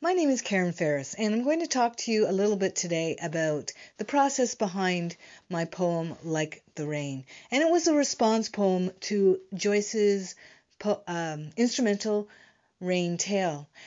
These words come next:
And immediately when I heard that piece of music, I could see the rain traveling down the stream, the stream burbling, and the pools of water gathering.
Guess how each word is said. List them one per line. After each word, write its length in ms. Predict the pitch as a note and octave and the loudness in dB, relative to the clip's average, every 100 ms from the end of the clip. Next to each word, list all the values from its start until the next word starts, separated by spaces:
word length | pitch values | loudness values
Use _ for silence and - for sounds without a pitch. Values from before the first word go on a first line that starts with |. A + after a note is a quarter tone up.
| - | -4
And 100 | D#4 | 0
immediately 680 | D#4 D#4+ F4+ G4 F#4+ C4+ | 2 4 6 4 4 2
when 180 | A#3+ A3+ | 4 4
I 100 | G3+ | 2
heard 600 | F#3 - D#4 D#4 C4 D3+ - - - - - | 0 0 0 4 2 0 -6 -20 -20 -20 -18
that 300 | - A3+ A3 | -2 0 0
piece 240 | - C#4 - | 0 -2 0
of 120 | A#3+ | 4
music, 640 | A#3 B3 B3+ F#3 D#3+ - - - - - - | 6 6 4 0 -2 -8 -20 -20 -20 -16 -4
I 100 | C4+ | -2
could 220 | C#4 C#4 | 2 0
see 340 | - - D4 D4+ | 0 0 4 4
the 180 | C4 | 4
rain 640 | G#3+ A3 A3+ G#3+ F#3 E3+ D#3 - - - | 4 6 6 6 4 0 -6 -14 -20 -6
traveling 600 | - B3 A#3+ A#3 A3 G3+ | 0 4 4 4 2 4
down 640 | F#3 G3 F#3+ F#3 E3 D#3+ C#3 - | 4 4 2 0 -2 -6 -12 -4
the 120 | F#3 | -2
stream, 480 | - - G#3 G3 E3+ | 0 2 2 4 2
the 120 | F3+ | -2
stream 440 | - - C4 B3 | -2 0 2 4
burbling, 640 | F#3+ A#3+ A#3+ A3+ G3 D#3+ C#3+ - - - - | 4 6 6 4 2 0 -6 -12 -20 -10 0
and 360 | G3+ G3 G3 - | 2 2 0 -2
the 160 | F#3 | -2
pools 560 | - - C#4+ C#4 C4 G3+ | 0 2 4 6 4 4
of 160 | F#3 F#3 | 2 2
water 440 | G#3 A3+ G#3+ F3 | 2 4 2 0
gathering. 640 | D#3 G3 G3+ G3+ F3 D3+ | 0 2 2 0 -4 -6